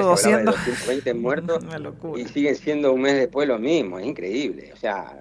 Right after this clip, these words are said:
Speaker 1: nos mienten en la cara, pero bueno, ya como que al final
Speaker 2: Por
Speaker 1: uno se
Speaker 2: eso,
Speaker 1: acostumbra.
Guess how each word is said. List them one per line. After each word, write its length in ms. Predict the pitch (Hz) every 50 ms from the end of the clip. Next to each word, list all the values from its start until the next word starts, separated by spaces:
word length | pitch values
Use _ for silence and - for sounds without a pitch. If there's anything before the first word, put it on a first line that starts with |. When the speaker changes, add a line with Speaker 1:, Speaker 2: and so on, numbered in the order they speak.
| -
Speaker 1:
nos 160 | 92 104 101
mienten 320 | 98 120 127 127 131 127 120
en 80 | 104
la 80 | 92 92
cara, 240 | - 64 65 110 95 -
pero 160 | - 85 50
bueno, 240 | 53 58 53 50 - _ _ _ _ _ _ _
ya 220 | - 92 98 104 101
como 240 | - 101 90 82
que 340 | - 92 85 80 78 82 78 - - - - - - - _ _ _ _ _ -
al 120 | - -
final 240 | - - - 208 -
Speaker 2:
Por 140 | 220 220 214
Speaker 1:
uno 80 | 214
se 40 | 214
Speaker 2:
eso, 180 | - - 196 175
Speaker 1:
acostumbra. 380 | 165 - - - - 95 -